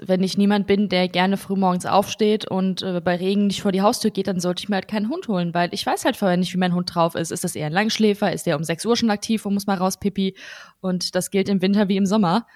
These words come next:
Und wenn ich da keinen Bock drauf habe, na, sollte ich mir wirklich keinen Hund holen, weil es nervt mich.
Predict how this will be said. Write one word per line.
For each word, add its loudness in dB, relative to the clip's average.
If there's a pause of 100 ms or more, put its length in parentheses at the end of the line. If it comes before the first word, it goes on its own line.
(100)
Und -6
wenn 4
ich 0
da 2
keinen 0
Bock -2
drauf -6
habe, 2
na, 0
sollte 0
ich -10
mir -2
wirklich -8
keinen 0
Hund -2
holen, -2
weil 0
es -4
nervt 0
mich. 0